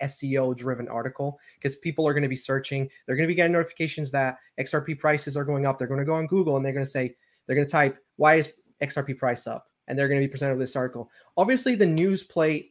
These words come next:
have, have a lot in play, but we've seen over the last year just how much good stuff has been happening around the X R P, uh, Ripple, the lawsuit, and the price was barely budging.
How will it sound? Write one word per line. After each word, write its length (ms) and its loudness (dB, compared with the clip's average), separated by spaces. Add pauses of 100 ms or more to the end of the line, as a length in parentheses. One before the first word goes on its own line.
(140)
have, 320 -2
have 260 -2
a 60 0
lot 200 2
in 120 -2
play, 420 -4 (220)
but 140 4
we've 200 2
seen 320 0
over 180 0
the 80 0
last 380 0
year 380 -2 (180)
just 220 -6
how 160 -2
much 260 0
good 160 0
stuff 240 -2
has 140 -2
been 100 -2
happening 380 -2
around 260 0
the 140 -2
X 180 -4
R 120 -2
P, 420 -4 (340)
uh, 320 2
Ripple, 560 6
the 60 0
lawsuit, 680 0 (200)
and 100 2
the 60 4
price 400 0
was 160 2
barely 320 4
budging. 500 0